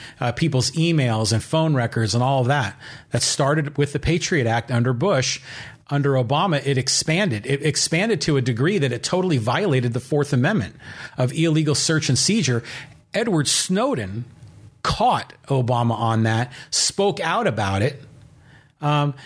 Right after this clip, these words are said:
so y-, again, you're seeing who, about privacy and surveillance, which party is against it?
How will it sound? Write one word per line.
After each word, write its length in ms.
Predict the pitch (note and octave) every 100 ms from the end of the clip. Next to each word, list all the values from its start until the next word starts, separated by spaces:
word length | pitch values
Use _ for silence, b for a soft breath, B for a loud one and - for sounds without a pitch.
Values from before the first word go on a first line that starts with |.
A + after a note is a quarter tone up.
| B
so 320 | - F#3 F3
y-, 240 | D#3+ F3+ F3+
again, 320 | D#3+ D#3+ A#3
you're 100 | F3+
seeing 560 | C#3 - G3 D#3+ B2 - - -
who, 220 | - F#3 - -
about 260 | C3+ B2+
privacy 560 | - C#3+ D3+ F#3 - G#3
and 140 | B2
surveillance, 580 | - C#3 B2 D3+ G3+ -
which 220 | D#3+ D#3+
party 340 | - D3+ D#3 D3
is 140 | A#2
against 440 | A2+ C3+ D#3+ -
it? 120 | G2